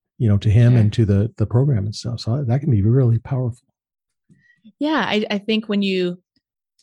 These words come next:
Speaker 2: uh, it is powerful. And, like, I think that's why you see Brené Brown and, you
Speaker 1: Mm-hmm.
Speaker 2: know, people are embracing the concept now. That wasn't popular, <laughs> when,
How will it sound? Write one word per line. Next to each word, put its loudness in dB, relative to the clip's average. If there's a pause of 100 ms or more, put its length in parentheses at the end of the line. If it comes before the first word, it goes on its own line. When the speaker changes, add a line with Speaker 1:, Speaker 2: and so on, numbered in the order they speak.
(500)
Speaker 2:
uh, -16 (680)
it -2
is -2
powerful. -6
And, -4
like, -6
I -4
think -4
that's -6
why -2
you -2
see -4
Brené -4
Brown -2
and, -12
you -6
Speaker 1:
Mm-hmm. 0
Speaker 2:
know, -2
people -6
are -2
embracing -4
the -6
concept -4
now. -8 (920)
That -4
wasn't -2
popular, -4
<laughs> -12
when, 0